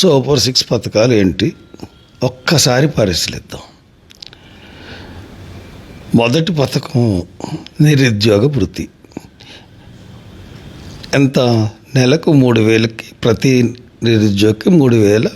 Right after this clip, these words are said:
భృతి అన్నారు. తర్వాత ఇరవై లక్షల ఉద్యోగాలు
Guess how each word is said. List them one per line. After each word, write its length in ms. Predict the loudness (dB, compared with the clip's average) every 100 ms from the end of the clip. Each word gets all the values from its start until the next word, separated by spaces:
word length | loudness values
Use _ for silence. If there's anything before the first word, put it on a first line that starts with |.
| -6
భృతి 240 | -6 -4 -2 -4
అన్నారు. 340 | -6 -12 -14 -18 -20 -20 -20 -20 -20 -20 -20 -20 -20 -20 -20 -20 -18 -16 -14 -16 -18 -18 -20 -20 -20 -20 -20 -18 -4
తర్వాత 320 | 0 2 2 2
ఇరవై 240 | 2 2 2 0
లక్షల 340 | 0 -2 0 0 -2 -4 -2
ఉద్యోగాలు 640 | 0 0 0 2 2 0